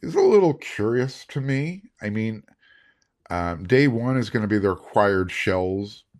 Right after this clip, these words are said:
you know, and, and the team has to go through the, the mandated acclimation process the N-, that the N C A A puts in place.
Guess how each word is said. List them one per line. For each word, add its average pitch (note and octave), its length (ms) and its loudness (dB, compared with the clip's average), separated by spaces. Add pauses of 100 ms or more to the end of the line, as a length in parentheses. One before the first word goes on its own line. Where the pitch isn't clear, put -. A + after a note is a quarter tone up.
you C#3 80 -20
know, E2 240 -10
and, F#2 160 -10
and F2+ 180 -10
the G#2 60 -6
team G#3 220 -10
has G#3+ 120 -6
to - 80 -8
go A#2 160 -2
through G#2+ 220 -10
the, F2+ 360 -4
the D#2 60 -10
mandated G2 680 -6
acclimation E2+ 580 -8
process D2 480 -10 (140)
the C#2+ 160 -10
N-, C#2+ 120 -10 (200)
that - 180 -20
the E2 180 -14
N E2+ 140 -12
C D2 300 -12
A D2+ 220 -6
A - 20 -12
puts - 260 -16
in C#2 100 -14
place. - 520 -6